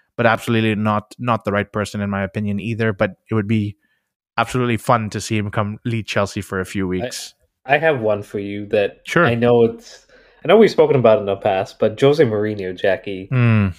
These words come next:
Speaker 2: third time around, knows Chelsea, knows Chelsea under the Roman Empire, not, not the new owners, obviously, but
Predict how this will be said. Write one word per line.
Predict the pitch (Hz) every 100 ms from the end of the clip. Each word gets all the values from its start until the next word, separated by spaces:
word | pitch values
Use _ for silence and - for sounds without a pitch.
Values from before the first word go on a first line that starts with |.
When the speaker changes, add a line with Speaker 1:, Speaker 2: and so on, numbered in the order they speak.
| -
Speaker 2:
third | 135 143
time | 156 143 135
around, | 131 120 117 113 110 107 104 _ _ _ _ _ _ _ _ _
knows | 113 117 123 135 -
Chelsea, | 139 127 123 135 127
knows | 113 120 139 139
Chelsea | 151 131 131 127 - -
under | 120 120 117
the | 113 107
Roman | 120 120 110
Empire, | 101 95 - 98 95
not, | 95 98 101 - _
not | 101 107 104 -
the | 101
new | 101 104 104 101
owners, | 101 95 95
obviously, | 98 - 101 101 104 - 95
but | 95 104 104